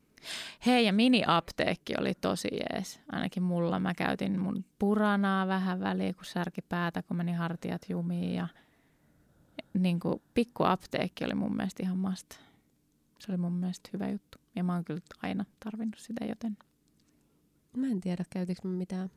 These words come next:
Speaker 2: Oliks mulla mukana mitään?
Speaker 1: Sä käytit vaan mun
Speaker 2: Mä käytin sun
Speaker 1: Strepsilsiä.
Speaker 2: jotain totta, joo. Mut siis koska...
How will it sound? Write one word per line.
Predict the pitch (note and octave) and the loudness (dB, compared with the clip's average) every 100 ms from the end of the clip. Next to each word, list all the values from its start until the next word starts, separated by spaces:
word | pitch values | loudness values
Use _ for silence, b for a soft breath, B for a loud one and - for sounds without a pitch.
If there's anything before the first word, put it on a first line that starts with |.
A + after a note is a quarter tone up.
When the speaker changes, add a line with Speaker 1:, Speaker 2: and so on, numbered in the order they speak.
| _ | _
Speaker 2:
Oliks | G#3+ G3+ | 0 0
mulla | G3+ F#3+ | 0 -2
mukana | F#3 G3 | -2 -2
mitään? | F#3+ G3 G3 | -4 -2 -2
Speaker 1:
Sä | |
käytit | G3+ G3 F#3+ - | -2 -2 -2 -4
vaan | F#3 | -2
mun | F3+ G3+ G3 E3+ E3 B B B B B | 0 2 2 0 -4 B B B B B
Speaker 2:
Mä | G3 | 2
käytin | G3 F#3+ G3+ | 4 6 6
sun | G3+ | 6
Speaker 1:
Strepsilsiä. | F#3+ F#3+ - G3 | 4 4 4 6
Speaker 2:
jotain | G3 G#3+ | 8 6
totta, | F#3+ | 4
joo. | F3 F3+ - B B B B B B - | 2 -2 -6 B B B B B B 0
Mut | F3 | 2
siis | E3+ E3+ | 4 2
koska... | - F3+ - E3+ | 2 0 2 -2